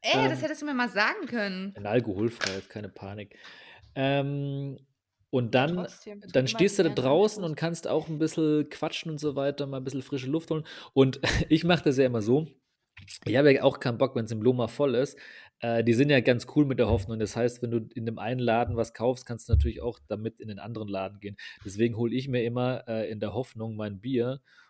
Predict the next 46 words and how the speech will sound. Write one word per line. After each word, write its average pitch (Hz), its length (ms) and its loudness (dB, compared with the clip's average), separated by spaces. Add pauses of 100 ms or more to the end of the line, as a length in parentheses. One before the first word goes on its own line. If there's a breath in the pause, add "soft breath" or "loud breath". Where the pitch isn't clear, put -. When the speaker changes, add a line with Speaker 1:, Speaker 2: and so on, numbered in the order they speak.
(200 soft breath)
Speaker 2:
und, 110 540 -4
äh, 107 140 -4
bin 110 200 -4
dann 113 140 -4
immer 107 240 -8
so 104 140 -4
in, 104 120 -10
in 104 180 -16
beiden 104 340 -4
Läden 98 260 -8
oder 104 120 0
auch 104 120 0
Toilette 117 400 4
gehen, 101 280 -4
immer, 107 300 -8
immer 104 260 -6
Hoffnung 113 440 -6
und 107 200 -20
dann, 101 360 -12 (320)
Speaker 1:
Warum? 170 280 -12
Speaker 2:
ja. 95 160 -10 (560 soft breath)
Naja, 113 160 2
weil 127 80 6
ich 127 60 0
keinen 131 200 0
Bock 143 180 -2
hab, 127 100 -2
Speaker 1:
Warum? - 20 -8
Speaker 2:
mich 127 140 -6
da 131 100 2
durchzudrängeln, 120 1500 -2
wenn's 113 260 -8
Loma 110 280 -4
so 104 100 -12
Speaker 1:
Ach 180 100 -12
Speaker 2:
voll 107 160 -8
Speaker 1:
so, 190 80 -6
Speaker 2:
ist. 190 120 -4
Speaker 1:
wenn's 175 220 -10
so 180 80 -14
Speaker 2:
Ja. - 20 -10
Speaker 1:
voll 185 320 -10
ist, 160 280 -16
ja, 160 260 -14
Speaker 2:
Ja. 160 280 -16
Speaker 1:
ja. 165 300 -16